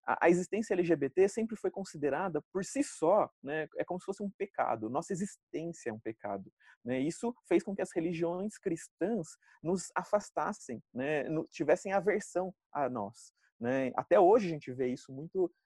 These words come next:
nitidamente, né? O quanto usam a Bíblia, né, pra dizer que nós não deveríamos existir, que somos pecados, é, o pecado, né? E não entendem que todo mundo é pecador,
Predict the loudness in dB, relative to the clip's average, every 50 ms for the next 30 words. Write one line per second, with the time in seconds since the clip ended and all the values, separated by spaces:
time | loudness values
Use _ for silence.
0 | _ -10 -8 -6 -6 -6 -6 -2 -2 -2 -2 -2 -6 -8 -10 -12 -12 -10 -10 -8
1 | -8 -8 -8 -8 -8 -8 -8 -8 -8 -8 -6 -8 -8 -8 _ -4 -2 -2 0 0
2 | -2 -2 -2 -4 -4 -4 -4 -4 -4 -4 -4 -6 -6 -6 -6 -8 -8 -6 -4 -4
3 | -4 -2 -2 -2 -2 -2 -4 -6 -6 -6 -6 -4 -2 -4 -4 -4 -4 -6 -6 -4
4 | -4 -4 -4 -4 -4 -4 -6 -6 -4 -4 -4 -4 -6 -8 -14 -14 -12 -8 -6 -6
5 | -6 -8 -12 -18 -18 -14 -12 -12 -12 -12 -14 -16 _ -12 -12 -10 -6 -2 -2 -2
6 | -2 -2 -4 -4 -4 -6 -8 -8 -12 _ _ _ _ -20 _ _ -4 -2 -2 0
7 | 2 0 0 2 2 -2 0 0 -2 -2 -2 -4 -6 -10 _ _ _ _ _ _
8 | -10 -8 -8 -6 -6 -6 -6 -6 -6 -4 -2 0 2 4 4 4 4 4 2 0
9 | 0 0 0 -2 -2 -2 0 2 2 4 4 2 2 2 0 0 0 -2 -6 -2
10 | -2 -2 0 0 0 0 -2